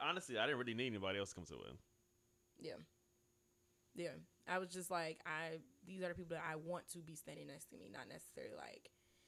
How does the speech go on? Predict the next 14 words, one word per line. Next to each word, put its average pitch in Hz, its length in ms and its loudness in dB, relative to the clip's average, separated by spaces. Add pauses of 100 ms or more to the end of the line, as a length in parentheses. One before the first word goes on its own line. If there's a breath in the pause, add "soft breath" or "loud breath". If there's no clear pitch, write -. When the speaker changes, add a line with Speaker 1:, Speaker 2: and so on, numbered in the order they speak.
(140 soft breath)
Speaker 2:
yeah, 240 140 12
it's 226 100 0
cool. 233 260 2
'Cause 214 120 0
I 226 100 12
also 233 260 6
was 202 160 0
like, 165 240 4 (100)
I 196 80 10
don't 240 160 6
wanna 214 140 2
look 208 240 2
back 190 280 4
in 170 400 -4